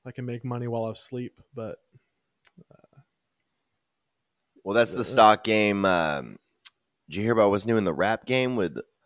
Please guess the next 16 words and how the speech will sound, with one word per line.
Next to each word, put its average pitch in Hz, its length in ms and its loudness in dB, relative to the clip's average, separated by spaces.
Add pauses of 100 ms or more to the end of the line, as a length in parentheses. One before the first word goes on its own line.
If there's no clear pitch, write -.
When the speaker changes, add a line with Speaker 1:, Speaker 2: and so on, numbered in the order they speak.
(160)
Speaker 2:
our 104 100 -4
boy 98 240 0
Bobby 95 440 -2
Shmurda? 95 600 0
Speaker 1:
Yo, 392 280 -2
Bobby 254 300 4
Shmurda's 247 460 2
out! 233 400 2 (680)
Six - 320 -6
years 196 200 2
later, 160 520 2
hot 175 220 -6
boy. 131 400 -2 (200)
Speaker 2:
Yo, 123 240 -8
six - 680 -10
years? 180 960 -12